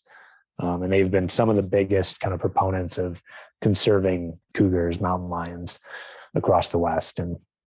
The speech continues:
it is the main way that they're hunted. Um, there's a couple states out west, I think Oregon, uh, Washington, that don't allow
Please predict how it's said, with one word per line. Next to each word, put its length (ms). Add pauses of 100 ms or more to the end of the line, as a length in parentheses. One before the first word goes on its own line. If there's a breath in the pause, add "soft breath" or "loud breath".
(320)
it 140
is 160
the 60
main 260
way 160
that 160
they're 120
hunted. 800 (360 soft breath)
Um, 160
there's 160
a 60
couple 280
states 440
out 160
west, 640
I 60
think 200
Oregon, 880 (520 soft breath)
uh, 200
Washington, 800
that 200
don't 200
allow 520